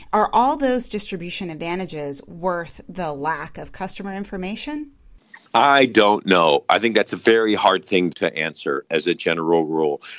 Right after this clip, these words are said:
Speaker 2: I just like the fact, Allison, you, you just pointed out the big trade-off. For each individual retailer, I don't know that there's a universal answer to that for retailers. But I would make the point that the companies that do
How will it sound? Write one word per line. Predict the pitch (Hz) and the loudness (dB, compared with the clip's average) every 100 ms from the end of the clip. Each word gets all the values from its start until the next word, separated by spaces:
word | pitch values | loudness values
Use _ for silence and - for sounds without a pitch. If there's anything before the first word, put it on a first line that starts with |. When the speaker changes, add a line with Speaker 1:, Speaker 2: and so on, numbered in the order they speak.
| - | 0
Speaker 2:
I | 107 | 2
just | 107 101 | 2 2
like | 98 90 | 2 2
the | 101 | -2
fact, | 95 85 92 | -4 -4 -2
Allison, | 85 - 87 | -2 -4 -10
you, | 78 | -10
you | 82 | -10
just | 87 82 - | -10 -14 -6
pointed | 98 87 80 | -4 -2 0
out | 80 76 | -2 -2
the | 73 | -4
big | 78 69 | -4 -4
trade-off. | - 76 67 62 60 - _ _ - - | 0 0 2 0 0 -8 _ _ -14 -2
For | 113 | 0
each | 127 127 - - | 2 0 -4 -8
individual | 107 101 92 92 104 | -4 0 0 4 4
retailer, | 90 92 101 85 - | 4 0 2 2 0
I | 101 | -4
don't | 104 - | -6 -4
know | 98 | -4
that | 87 - | -4 -2
there's | 87 - | -2 -2
a | 87 | -10
universal | 85 80 82 - 78 | -12 -4 -4 -4 -6
answer | 76 73 73 | -6 -6 -8
to | 73 | -2
that | 71 69 - | 0 -2 -4
for | - 73 | -4 -4
retailers. | 71 - 67 67 65 - _ | -4 -4 -2 -2 -6 -12 _
But | 90 | 2
I | 90 | 4
would | 110 113 - | 4 0 -2
make | 104 - | -4 -2
the | 90 | -6
point | 101 95 - | -2 -2 -2
that | 82 - _ | -4 -4 _
the | - | -2
companies | 123 110 110 107 - | 0 0 -2 -2 -2
that | 98 95 95 | 0 0 0
do | 110 110 | 2 2